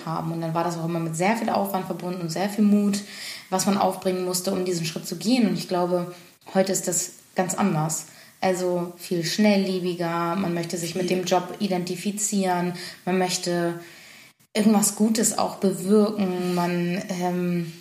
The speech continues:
es ist nicht einfach ein Job, um Geld zu verdienen, sondern ich, heute ist der, glaub ich, der Blick aufs Leben etwas verändert.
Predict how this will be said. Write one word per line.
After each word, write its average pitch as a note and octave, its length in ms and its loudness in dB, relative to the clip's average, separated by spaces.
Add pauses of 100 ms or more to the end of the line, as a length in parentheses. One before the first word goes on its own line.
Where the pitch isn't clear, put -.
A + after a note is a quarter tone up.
(220)
es G3 120 -2
ist A3+ 140 2
nicht G#3 140 2
einfach F#3+ 220 -4
ein F#3 60 -4
Job, G#3 320 2
um F3+ 180 -2
Geld F#3+ 280 2
zu - 120 -4
verdienen, B3 640 4
sondern G3 220 2
ich, G3 160 -4
heute G3 220 0
ist G3 120 -2
der, F#3+ 80 2
glaub F#3+ 220 0
ich, F#3 40 -10
der F#3+ 100 0
Blick G3+ 280 0
aufs - 260 0
Leben G#3 420 2
etwas G3 380 -2
verändert. F3+ 720 0